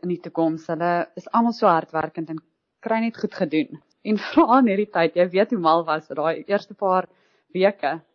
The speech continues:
Elke liewe dag was so onseker, 'n mens moet uitfigure of jy dit kan run, of jy dit nie kan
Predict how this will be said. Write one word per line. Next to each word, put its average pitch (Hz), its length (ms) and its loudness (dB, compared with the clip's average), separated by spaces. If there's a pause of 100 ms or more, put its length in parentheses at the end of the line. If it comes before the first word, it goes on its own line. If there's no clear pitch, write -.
Elke 247 360 2
liewe 247 260 -4
dag 185 340 -6
was 220 160 -14
so 254 80 -12
onseker, 208 560 -8
'n 190 40 -6
mens 180 240 -6
moet - 100 -10
uitfigure 196 540 -2
of 208 180 -4
jy 226 120 4
dit 208 180 -2
kan 208 200 -4
run, 180 440 2
of 180 180 -10
jy 196 100 0
dit 190 180 -10
nie 185 140 -4
kan 185 280 -2